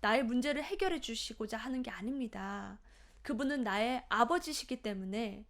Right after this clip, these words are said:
나의 문제에 굉장히 많은 관심을 가지고 계시고 적극적으로 해결해 주시기를 원하십니다. 그리고 나를 보는 게 아니라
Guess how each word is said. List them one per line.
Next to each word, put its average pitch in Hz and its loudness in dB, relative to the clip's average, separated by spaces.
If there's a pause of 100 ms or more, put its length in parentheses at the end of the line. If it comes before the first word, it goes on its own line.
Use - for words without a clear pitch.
(340)
나의 247 8
문제에 262 2
굉장히 285 0
많은 240 0
관심을 247 -2
가지고 233 -4
계시고 226 2 (480)
적극적으로 302 2
해결해 381 0
주시기를 233 -4
원하십니다. 196 -4 (160)
그리고 240 0
나를 247 0
보는 262 0
게 240 -2
아니라 208 -2